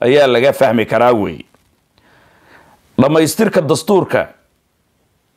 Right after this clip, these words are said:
ee mur-, murashaxiinta uu madaxweynaha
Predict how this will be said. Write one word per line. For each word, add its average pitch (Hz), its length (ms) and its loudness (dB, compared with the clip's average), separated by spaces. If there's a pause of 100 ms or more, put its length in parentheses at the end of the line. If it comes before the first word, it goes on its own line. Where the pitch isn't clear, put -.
(720)
ee 185 540 2 (340)
mur-, 151 340 0
murashaxiinta 143 920 0 (1080)
uu 143 160 2
madaxweynaha 151 760 2